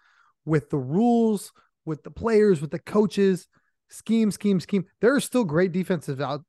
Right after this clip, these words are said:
defenses out there led by great defensive guys, but they have amazing offensive coordinators. And Pep Hamilton, so far, for all the, the talk about him being a great offensive coordinator, I haven't seen it. You know, like, like,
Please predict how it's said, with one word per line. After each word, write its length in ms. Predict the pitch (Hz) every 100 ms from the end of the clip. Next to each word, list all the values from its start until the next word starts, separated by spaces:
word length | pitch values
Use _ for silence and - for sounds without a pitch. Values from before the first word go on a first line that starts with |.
| 147
defenses 460 | 175 175 165 147 151
out 220 | 151 -
there 140 | 143
led 400 | 135 135 156 151
by 160 | 147 143
great 300 | 131 151 160
defensive 380 | 147 147 139 135
guys, 240 | 143 135 _ _ _
but 100 | 180
they 100 | 233
have 180 | 208 185
amazing 560 | 156 143 170 180 165 160
offensive 400 | 151 151 139 131
coordinators. 500 | 151 131 127 123 - _ _ _ _ _ _ _ _
And 580 | 185 180 180 170 165 156 - _ _ _ _ -
Pep 220 | - -
Hamilton, 440 | 214 240 247 233
so 200 | 202 226
far, 420 | - 214 220 233 185
for 180 | - 160
all 460 | 151 175 190 196 175
the, 180 | 185 165
the 100 | 180
talk 300 | - 170 170
about 220 | 170 156
him 200 | 147 175
being 340 | 160 170 170 156
a 60 |
great 300 | 135 143 151 175
offensive 400 | 143 - - 143
coordinator, 500 | 160 151 165 165 160 _ _ _ _ _ _ _ _ _ _ _ _ _ _ _ -
I 60 | 226
haven't 220 | 214 -
seen 200 | 233 196
it. 140 | 143 - _ _ _ -
You 100 | 170
know, 260 | 190 196
like, 340 | 185 151 139 -
like, 240 | 165 143